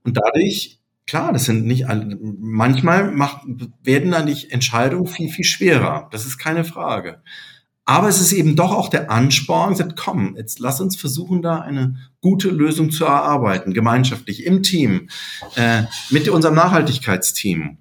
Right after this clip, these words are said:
Und da mu-, muss man dann manchmal vielleicht ein bisschen mehr Arbeit, Energie, Engagement, Motivation auch reinstecken. Aber es ist manchmal auch hochbefriedigend, weil man plötzlich, ähm, einen Weg,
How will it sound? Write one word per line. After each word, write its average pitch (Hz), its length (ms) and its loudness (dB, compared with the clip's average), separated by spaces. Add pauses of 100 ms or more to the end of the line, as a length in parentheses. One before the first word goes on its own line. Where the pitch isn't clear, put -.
(600)
Und 117 100 0
da 117 80 4
mu-, 131 60 6
muss 127 400 4
man 151 140 4
dann 151 120 4
manchmal 131 340 4
vielleicht 127 300 0
ein - 80 -18
bisschen 143 260 0
mehr 120 460 0
Arbeit, 139 560 0
Energie, 123 480 0
Engagement, 127 680 2
Motivation 131 680 0
auch 123 180 -4
reinstecken. 135 880 0 (400)
Aber 135 140 2
es 131 100 4
ist 131 120 2
manchmal 175 360 4
auch 131 160 2
hochbefriedigend, 175 1000 2
weil 135 220 2
man 180 460 2 (240)
plötzlich, 180 880 -2 (440)
ähm, 127 360 2
einen 127 280 4
Weg, 185 580 0